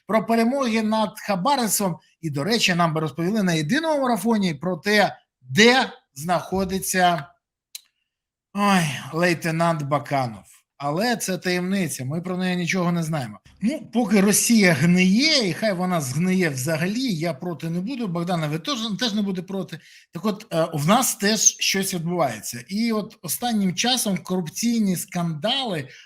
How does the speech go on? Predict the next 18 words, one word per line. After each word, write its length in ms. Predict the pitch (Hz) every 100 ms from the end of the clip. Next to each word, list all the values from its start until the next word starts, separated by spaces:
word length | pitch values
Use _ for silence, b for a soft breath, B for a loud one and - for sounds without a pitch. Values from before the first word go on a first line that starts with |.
| B
або 220 | 139 240
скандали, 580 | - 202 185 240 233 190
які 260 | 147 180
мають 460 | 175 196 208 190 156
такий, 580 | 170 - 190 196 190 185
ем, 540 | 175 170 165 160 151 -
корупціоногенний 640 | 180 170 190 175 196 165
маркер, 640 | 151 160 233 220 - 123 123 b b _ _ _ _ _ -
ну, 400 | 175 220 254 254
їх 240 | 247 -
побільшало. 640 | 262 233 170 - 143 139 131
Відчуття 440 | 165 - 214 185 247
взагалі, 420 | 180 190 202 254
що 160 | - 202
ми 120 | 220
повернулися 840 | 214 185 185 208 262 233 - 196
на 260 | 180 175 180
рівень 580 | 220 254 220 190 160